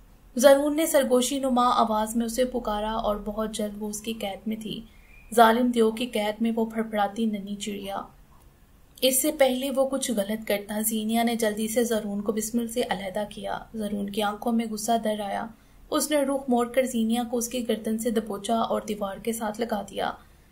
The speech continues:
जीनिया को जला देने वाली नजरों से घूरते उसने गिरफ्त मजीद मजबूत कर दी। बिस्मिल, जो लंबे लंबे सांस ले रही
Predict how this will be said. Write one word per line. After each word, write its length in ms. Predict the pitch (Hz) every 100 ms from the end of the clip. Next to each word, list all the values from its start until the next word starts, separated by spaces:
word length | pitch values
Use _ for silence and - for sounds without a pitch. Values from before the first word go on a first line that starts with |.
| - - - - -
जीनिया 440 | 226 254 254 285 294
को 180 | 294
जला 320 | 269 254 233 233
देने 280 | 233 226
वाली 300 | 233 226 220
नजरों 320 | 226 214 220 226
से 160 | 240
घूरते 600 | 208 226 208 202 220 220
उसने 340 | 233 220 233 226
गिरफ्त 400 | 220 214 214 240
मजीद 380 | 208 202 214 226
मजबूत 440 | 226 - 226 220
कर 120 | - 185
दी। 300 | - 85 - - - - -
बिस्मिल, 400 | 220 220 220 226
जो 140 | 220
लंबे 280 | 220 214 226
लंबे 300 | 220 214 226
सांस 360 | 226 202 208
ले 140 | 214 208
रही 260 | 214 214